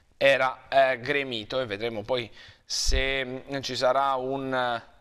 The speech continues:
controrisposta in questo senso. Tragedia in, eh, Molise, siamo a Rocca Spinalveti, eh, scoppia la gomma, muore motociclista, Luca Piccirilli, quarantadue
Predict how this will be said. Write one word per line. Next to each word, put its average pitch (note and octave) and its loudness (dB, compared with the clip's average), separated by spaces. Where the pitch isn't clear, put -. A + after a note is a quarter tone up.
controrisposta C3 -2
in A#2+ -4
questo B2 -4
senso. F2 -8
Tragedia G3 4
in, G3 0
eh, F3+ 2
Molise, E3 -2
siamo D3 0
a C#3+ 2
Rocca D3+ -2
Spinalveti, D#3 -2
eh, B2 0
scoppia - -2
la D#3 2
gomma, C3+ -2
muore C3 0
motociclista, C3+ -6
Luca C3 -2
Piccirilli, C3 -6
quarantadue C#3 0